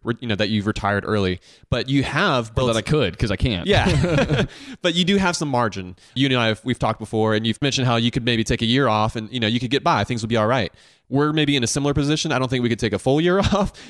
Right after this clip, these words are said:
Speaker 1: but that's something that we're working towards, to have that financial margin, to be prepared to weather the different storms like that. And again, it's not saying that we don't enjoy work.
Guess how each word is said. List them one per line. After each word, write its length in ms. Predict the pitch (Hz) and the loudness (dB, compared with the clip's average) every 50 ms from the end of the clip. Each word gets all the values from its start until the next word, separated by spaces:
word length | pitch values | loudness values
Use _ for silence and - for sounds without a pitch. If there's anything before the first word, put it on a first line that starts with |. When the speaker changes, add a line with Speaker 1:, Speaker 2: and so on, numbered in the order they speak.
| 196 - | -8 -2
Speaker 1:
but 220 | - 139 135 135 | 0 0 0 2
that's 160 | - 160 160 - | 0 -2 0 0
something 220 | 196 160 170 151 | -2 -2 0 0
that 100 | 139 131 | 0 2
we're 100 | 131 127 | 2 2
working 320 | 120 127 131 127 - 95 | 2 2 0 0 -4 -8
towards, 420 | - - - 131 120 104 90 87 - | -10 -4 -2 0 2 2 0 -2 -4
to 80 | - 113 | -8 -8
have 300 | - - 135 143 147 135 | -6 -2 -2 0 0 0
that 120 | 127 107 - | 0 -2 -2
financial 320 | - 113 107 101 - 110 | -2 -4 -4 -4 -4 -4
margin, 340 | 101 98 95 98 - 104 101 - | -4 -2 -2 -2 -4 -6 -10 -6
to 100 | - 139 | -6 -4
be 180 | 117 151 156 156 | -2 0 -2 0
prepared 420 | - 131 - 117 101 98 98 92 | 0 0 0 0 2 2 0 0
to 80 | - 120 | 0 0
weather 220 | 113 120 110 117 | 0 2 2 0
the 60 | 107 104 | 0 0
different 300 | 101 107 104 - 95 85 | 0 0 -2 -2 -6 -10
storms 300 | - - 101 98 95 - | -8 -6 -6 -8 -6 -8
like 160 | 92 90 - - | -10 -10 -8 -8
that. 260 | 87 82 80 85 - _ _ _ _ _ | -6 -6 -6 -6 -10 _ _ _ _ _
And 80 | 139 151 | -4 -2
again, 200 | 151 165 131 123 | 0 0 0 0
it's 100 | 123 170 | 0 0
not 160 | 185 190 170 | 0 0 0
saying 200 | - 165 151 135 | 0 0 0 0
that 100 | 131 113 | 0 2
we 100 | 127 120 | 2 0
don't 380 | 113 104 127 113 117 113 - - | 0 0 -2 -2 -2 -4 -6 -6
enjoy 340 | 123 117 101 110 104 101 95 | -8 -4 0 0 2 2 2
work. 380 | 92 131 196 160 90 - - | 2 2 0 0 -2 -4 -10